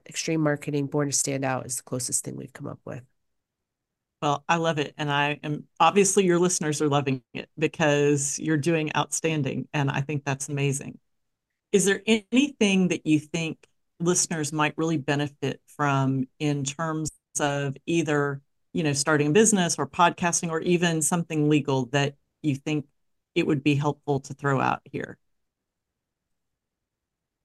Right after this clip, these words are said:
Speaker 1: Sure.
Speaker 2: That we haven't covered. <laughs>
Speaker 1: Yeah. Let me think. So,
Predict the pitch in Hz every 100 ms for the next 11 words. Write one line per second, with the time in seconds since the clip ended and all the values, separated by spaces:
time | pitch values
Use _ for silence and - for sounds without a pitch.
0 | _ _ _ _ - - - 196 175 156
1 | 147 139 127 151 131 131 - _ - -
2 | 190 262 262 262 262 220 196 170 151 147
3 | _ _ _ 180 190 208 196 - 180 156
4 | 147 147 - - _ - _ _ - -
5 | - 185 180 175 170 170 -